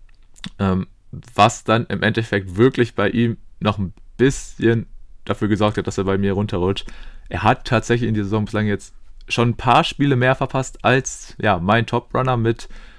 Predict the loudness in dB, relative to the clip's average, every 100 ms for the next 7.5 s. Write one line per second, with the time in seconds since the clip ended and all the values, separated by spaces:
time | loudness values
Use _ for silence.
0 | -18 -18 -20 -20 -8 2 2 2 -4 -4
1 | 0 2 2 4 2 2 2 2 4 4
2 | 4 4 4 2 0 2 2 0 -2 0
3 | 2 2 0 0 2 2 2 0 0 -6
4 | 0 4 4 4 2 2 4 2 0 -6
5 | -12 -16 -10 -2 0 2 2 0 0 -2
6 | 0 0 2 2 0 0 -2 0 0 0
7 | -2 0 2 2